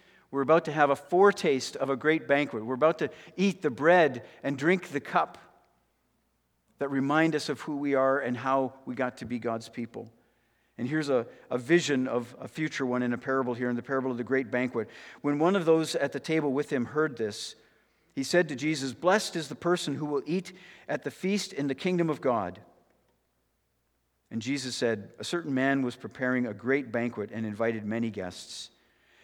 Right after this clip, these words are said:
At the time of the banquet, he sent his servant to tell those who had been invited, 'Come, for everything is now ready.' But they all alike began to make excuses. The first said, 'I've just bought a field and I have to go see it.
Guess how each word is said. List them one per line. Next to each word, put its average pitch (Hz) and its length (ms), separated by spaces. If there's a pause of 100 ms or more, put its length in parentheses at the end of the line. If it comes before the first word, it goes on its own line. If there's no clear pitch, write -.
(140)
At 120 140
the 131 60
time 190 320
of 170 60
the 151 60
banquet, 151 380
he 131 100
sent 170 280
his 147 160
servant 151 360
to 139 80
tell 156 300
those 147 320
who 139 80
had 131 220
been 127 100
invited, 120 500 (360)
'Come, 190 320
for 131 160
everything 170 380
is 123 140
now 135 280
ready.' 107 420 (1300)
But 135 140
they 135 80
all 147 440
alike 123 380
began 120 300
to 113 60
make 110 200
excuses. 113 720 (960)
The 123 80
first 160 280
said, 139 400
'I've 165 280
just 185 180
bought 196 160
a - 20
field 156 560
and 127 120
I 127 160
have 143 160
to 131 80
go 123 80
see 117 220
it. 92 100